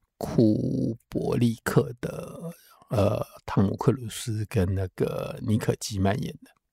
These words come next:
电影是改编一个十九世纪末的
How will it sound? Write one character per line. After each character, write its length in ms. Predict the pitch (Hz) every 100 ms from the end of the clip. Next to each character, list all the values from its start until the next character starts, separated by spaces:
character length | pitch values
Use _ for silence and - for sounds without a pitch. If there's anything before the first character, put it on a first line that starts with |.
| _ -
电 160 | 160
影 220 | 104 98 120
是 240 | - 113
改 280 | - - - 107
编 280 | 113 101 95 95 95 98 104 -
一 160 | 120 - -
个 580 | - - - - - 107
十 420 | - - - 104
九 300 | - - -
世 220 | - 101
纪 200 | - 98
末 240 | 95 95
的 120 | 101